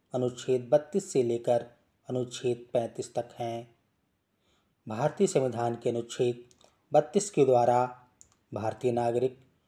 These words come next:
उच्चतम न्यायालय द्वारा संवैधानिक उपचारों का अधिकार प्राप्त करता है। अनुच्छेद बत्तीस के द्वारा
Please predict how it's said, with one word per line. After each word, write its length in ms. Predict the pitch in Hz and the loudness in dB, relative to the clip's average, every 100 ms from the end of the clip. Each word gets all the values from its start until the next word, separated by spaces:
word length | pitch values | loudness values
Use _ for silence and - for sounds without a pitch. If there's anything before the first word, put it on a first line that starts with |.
| _ _ - | _ _ -2
उच्चतम 420 | 214 - - 226 | -2 0 0 4
न्यायालय 360 | 196 143 135 | 6 8 8
द्वारा 440 | 131 127 123 123 127 | 6 6 6 4 0
संवैधानिक 760 | - - 139 139 127 147 165 - | -2 0 2 0 -4 -4 -4 -8
उपचारों 440 | - - 120 123 | -8 -4 -2 -2
का 180 | 113 127 | -2 -2
अधिकार 560 | 113 123 127 123 123 - _ _ _ | -4 -2 0 0 -2 -8 _ _ _
प्राप्त 440 | - 123 120 - - | -4 -4 -4 -10 -6
करता 320 | 120 - 120 | -6 -4 -4
है। 400 | 104 113 113 120 _ _ _ _ _ _ _ _ _ _ - | -2 -4 -4 -10 _ _ _ _ _ _ _ _ _ _ -10
अनुच्छेद 600 | 123 117 - - 120 117 120 | -6 -6 -8 -8 -6 -6 -8
बत्तीस 380 | 113 - 120 | -12 -8 -10
के 160 | - 139 | -4 0
द्वारा 440 | 127 127 127 135 | 2 4 2 0